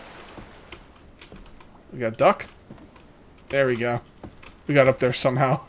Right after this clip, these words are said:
<laughs> I don't really know how I got up here, but I did it. I did it!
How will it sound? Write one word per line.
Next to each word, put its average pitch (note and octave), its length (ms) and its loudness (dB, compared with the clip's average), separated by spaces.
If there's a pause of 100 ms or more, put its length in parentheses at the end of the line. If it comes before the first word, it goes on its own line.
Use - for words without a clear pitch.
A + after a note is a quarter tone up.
(180)
<laughs> - 240 -16
I - 840 -2
don't F#3+ 220 8
really G#3 180 10
know D#3+ 160 8
how D#3+ 160 10
I D3+ 140 10
got C3 120 4
up C3 120 -2
here, B2 160 -2
but B2+ 200 0 (380)
I C#3 120 4
did C#3 240 2
it. B2 200 -2 (920)
I G#3+ 140 6
did C#4 360 8
it! E3+ 260 8